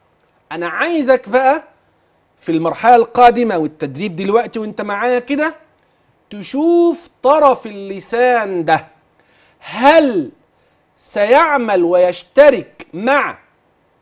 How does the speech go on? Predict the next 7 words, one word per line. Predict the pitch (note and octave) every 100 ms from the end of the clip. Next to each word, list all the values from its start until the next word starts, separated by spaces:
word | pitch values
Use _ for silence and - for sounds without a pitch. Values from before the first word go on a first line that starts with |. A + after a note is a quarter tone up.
| _ _ -
الأسنان | G3 G#3+ - G#3+ - A#3 A#3 C4 D4+ D4 C4+ A#3 F#3+ D3+ A#2 _ _ _ _ _ _ _ _ _
التي | F#3 F#3+ B3+ B3+ A#3 G#3 E3 C3 _ _
في | -
الأعلى | A3 G#3+ A3 B3+ D4 D4+ D#4 D#4+ E4+ F#4 F4+ _ _ _ _ _ _ _ _ _ _ _ _ _ _ _ _ _ _
ولا | D#3+ C#4 E4+ D#4+
الأسنان | C#4+ B3 A3 A3 - A#3 C4 D4+ D#4 D4+ - _
ال-، | A#3 D4 D#4 D4+